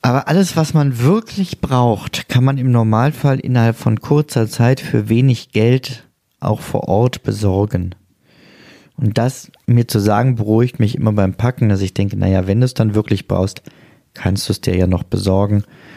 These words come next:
und nimmst keinen großen Schaden davon.“ Aber ehrlich gesagt, das passiert so, so selten, dass ich dafür nicht für alle Eventualitäten alles mitschleppen möchte.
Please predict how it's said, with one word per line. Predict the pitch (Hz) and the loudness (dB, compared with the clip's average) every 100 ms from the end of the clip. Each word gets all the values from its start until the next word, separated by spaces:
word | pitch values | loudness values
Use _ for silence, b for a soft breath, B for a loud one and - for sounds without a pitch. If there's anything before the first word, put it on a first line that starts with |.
| B B | B B
und | - 90 | -2 2
nimmst | 92 92 - | 2 0 -2
keinen | 95 85 | 0 0
großen | 87 90 82 90 | 2 0 0 -2
Schaden | - 85 101 101 | -2 -2 0 0
davon.“ | 92 - 95 110 B B B B - | -2 -2 -4 -4 B B B B -4
Aber | 92 92 87 90 B B B | -2 0 -2 -6 B B B
ehrlich | - 92 95 | -2 0 -2
gesagt, | - 95 82 | -4 -4 -2
das | - | -4
passiert | - 92 - 95 - | -6 -6 -4 -4 -4
so, | - - 101 123 127 131 131 | -4 0 2 4 4 4 2
so | 107 104 107 | 2 2 2
selten, | 107 98 101 - 101 | 2 2 2 0 0
dass | 92 | 0
ich | 95 - | -2 -2
dafür | 98 98 98 | -2 0 0
nicht | 107 - | 0 0
für | - - | -2 -2
alle | - 104 113 | 0 0 0
Eventualitäten | - 104 98 - 95 95 - 101 95 101 92 B B B B | 0 0 0 0 0 0 0 -2 0 0 0 B B B B
alles | - 90 92 - | -4 -2 0 0
mitschleppen | 87 - - 92 - 87 | 0 -2 -4 -2 0 0
möchte. | - - - | 0 -2 -6